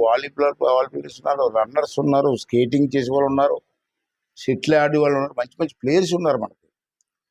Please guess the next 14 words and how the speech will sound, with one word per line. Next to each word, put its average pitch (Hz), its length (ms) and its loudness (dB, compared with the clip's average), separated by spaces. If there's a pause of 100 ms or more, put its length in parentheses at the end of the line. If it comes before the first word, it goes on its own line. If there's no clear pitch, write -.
(140)
వాళ్ళందరికీ 131 480 0
కూడా 156 120 0 (100)
గుర్తింపు 147 400 -4
వచ్చి 151 220 -2 (920)
స్పోర్ట్స్లో 156 560 2 (440)
మన 107 100 -6 (100)
ఆంధ్ర 127 260 0
రాష్ట్రానికి 127 380 -2
ఒక 98 120 -8
గుర్తింపు 135 360 -6
రావాలని 120 400 2
చెప్పి 117 220 -2 (720)
నేను 110 160 0
మనస్ఫూర్తిగా 113 480 -2